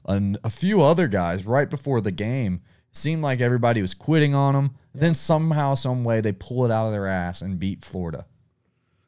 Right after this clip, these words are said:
Speaker 2: I, um, here's what sucks, dude, is that he, the fact that he might have been on the hot seat at the beginning of this year is so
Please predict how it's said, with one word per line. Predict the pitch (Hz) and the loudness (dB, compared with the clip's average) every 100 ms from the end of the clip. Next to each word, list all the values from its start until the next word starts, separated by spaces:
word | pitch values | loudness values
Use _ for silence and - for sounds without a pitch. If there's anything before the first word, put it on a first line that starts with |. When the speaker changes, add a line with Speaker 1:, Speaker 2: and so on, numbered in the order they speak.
| _ | _
Speaker 2:
I, | - 165 214 | -12 -8 -6
um, | 202 185 170 151 139 131 123 _ _ _ _ _ _ _ _ _ _ - _ _ _ | -4 -6 -8 -10 -14 -18 _ _ _ _ _ _ _ _ _ _ _ -20 _ _ _
here's | 202 285 | -10 -8
what | 247 | -6
sucks, | - 147 135 - | -4 -4 -6 -10
dude, | 139 135 | -12 -10
is | 131 | -10
that | 135 135 - - | -12 -12 -14 -12
he, | 156 180 143 _ _ _ | -8 -8 -10 _ _ _
the | 143 | -16
fact | - 247 277 | -10 -10 -8
that | 208 | -6
he | 208 | -6
might | 180 160 170 | -6 -6 -6
have | |
been | 165 160 | -4 -6
on | 147 | -6
the | |
hot | 131 135 139 | -6 -6 -8
seat | 147 | -10
at | 135 | -10
the | 135 | -10
beginning | 143 139 135 | -8 -6 -6
of | |
this | 131 | -8
year | 131 135 139 | -8 -8 -6
is | 139 135 | -8 -8
so | - - 160 165 156 131 | -8 -8 -6 -6 -6 -10